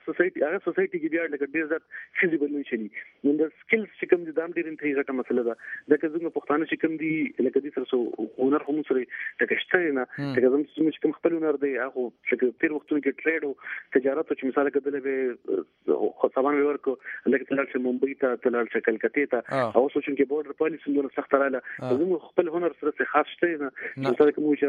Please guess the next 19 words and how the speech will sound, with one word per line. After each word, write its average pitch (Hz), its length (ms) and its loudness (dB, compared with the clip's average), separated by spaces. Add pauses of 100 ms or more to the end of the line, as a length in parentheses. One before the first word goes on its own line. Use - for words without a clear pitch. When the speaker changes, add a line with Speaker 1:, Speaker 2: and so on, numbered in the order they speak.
(140)
Speaker 1:
دا 131 100 0
زموږ 123 240 -4
هنرونه 120 400 2
دي. 104 60 -2 (340)
چې 135 140 6
کوم 202 140 6
Speaker 2:
بالکل. 170 60 2
Speaker 1:
هنرونه 170 300 0 (100)
دي، 180 80 0 (420)
هغه 143 220 4
موږ 190 140 0 (640)
لکه 143 180 0 (300)
سپک - 240 0
ورته 151 240 0
ګورو. 131 220 -2 (280)
Speaker 2:
بالکل. 156 200 2
Speaker 1:
مثال 170 160 8
که 170 100 4
Speaker 2:
هغې 165 180 8